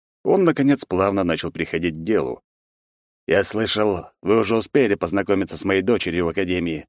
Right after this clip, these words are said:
улыбнулся он. «Да. Впрочем, наше общение было недолгим.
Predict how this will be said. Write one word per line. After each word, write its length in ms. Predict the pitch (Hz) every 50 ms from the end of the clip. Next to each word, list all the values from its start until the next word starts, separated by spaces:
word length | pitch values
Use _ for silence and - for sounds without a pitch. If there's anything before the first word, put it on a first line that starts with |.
| _ _ _
улыбнулся 520 | - - 85 80 82 90 82 80 - 82
он. 200 | 82 78 71 - - _ _ _ _ _ _ _ _ _ _ _ _ -
«Да. 240 | 104 135 185 196 175 - - _ _ _ _ _ _ _ -
Впрочем, 400 | - - - 175 156 - 139 120
наше 200 | 117 110 - 117
общение 320 | 104 - - 127 110 98
было 140 | 87 95 92
недолгим. 500 | 95 101 104 107 151 151 - 156 143 127